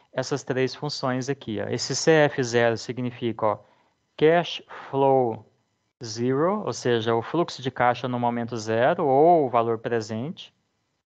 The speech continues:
Então, seria equivalente ao P V num fluxo de caixa maior, por isso que tá junto aqui com a função P V.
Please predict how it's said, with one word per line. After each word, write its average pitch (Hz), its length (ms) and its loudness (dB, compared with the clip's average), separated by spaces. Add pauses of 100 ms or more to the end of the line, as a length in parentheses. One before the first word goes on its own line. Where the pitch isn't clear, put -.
(180)
Então, - 160 -14
seria 123 240 -4
equivalente 117 600 -2
ao 120 140 0
P 120 240 -4
V 113 320 0
num 147 140 -4
fluxo 113 360 -8
de 110 120 -12
caixa 113 340 -2
maior, 113 540 0 (420)
por 117 100 -8
isso 107 120 -10
que 123 80 -4
tá 113 160 0
junto 131 260 -6
aqui 120 160 -8
com 113 140 -4
a 107 220 -2
função 113 380 -6
P 113 160 -6
V. 127 280 -4